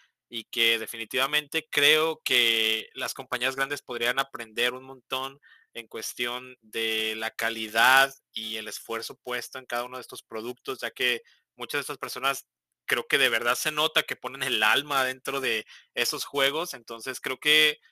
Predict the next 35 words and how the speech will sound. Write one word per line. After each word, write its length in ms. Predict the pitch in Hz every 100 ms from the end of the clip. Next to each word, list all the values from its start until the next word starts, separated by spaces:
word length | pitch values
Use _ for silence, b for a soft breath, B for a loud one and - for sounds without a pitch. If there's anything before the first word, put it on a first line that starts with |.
| b _ _ _ -
sí 260 | - 170
hay 100 | 190
que 80 | -
tenerlos 260 | - 170 160
bien 120 | 170
en 120 | 180
cuenta 360 | 165 175 175 180
y 40 |
me 100 | 165
gustaría 320 | 135 139 131
que 140 | - 143
fuera 260 | 147 143
como 160 | 143 123
una 100 | 135
especie 360 | - 143 139 147
de 100 | 123
propósito 560 | 113 - 131 - -
de 60 | 123
año 120 | 123
nuevo 240 | 123 123
que 100 | -
pudieran 320 | 110 113 113 123
conocer 420 | 120 110 127 123
alguno 300 | 120 120 147
de 60 |
estos 160 | 147 160
sistemas 540 | 143 - 147 143 139 b b b -
que 100 | 113
incluso 440 | 110 - 135 147
pudieran 420 | - 113 117 156
correr 340 | 160 143 131 143
alguno 320 | 139 127 143
de 60 | 135
estos 200 | - 127
sistemas, 500 | - 123 131 151